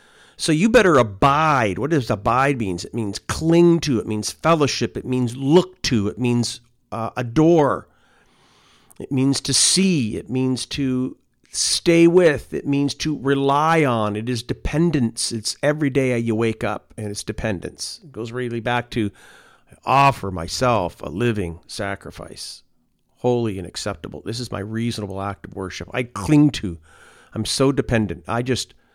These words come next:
I offer myself because there's nowhere else to offer myself where good will come of it."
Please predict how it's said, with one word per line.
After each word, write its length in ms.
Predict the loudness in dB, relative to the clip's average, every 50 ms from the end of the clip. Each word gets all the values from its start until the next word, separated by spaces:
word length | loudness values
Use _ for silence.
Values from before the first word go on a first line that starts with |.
| _ _ _ _
I 140 | -8 -8 -6
offer 360 | -2 2 2 2 2 2 0
myself 640 | 0 0 0 0 0 0 2 2 0 -2 -4 -12 -10 -8
because 680 | -8 -8 -4 -4 -4 -4 -4 -6 -8 -10 -10 -12 -14 -18 _ _ _ _ _ _ _ _ _ _ _ _ _ _ _ _ _ _
there's 180 | -10 -8 -2
nowhere 300 | 2 2 4 4 4 4
else 180 | 2 2 0 -2
to 100 | -6 -8
offer 340 | -6 -6 -6 -6 -6 -8 -10
myself 600 | -10 -10 -10 -10 -10 -10 -10 -10 -12 -16 -20 -20 _ _ _ _ _ _
where 180 | _ -12 -12 -12
good 220 | -8 -6 -6 -6
will 160 | -4 -6 -8
come 260 | -8 -8 -10 -8 -8 -10
of 120 | -12 -16
it." 120 | -20 -20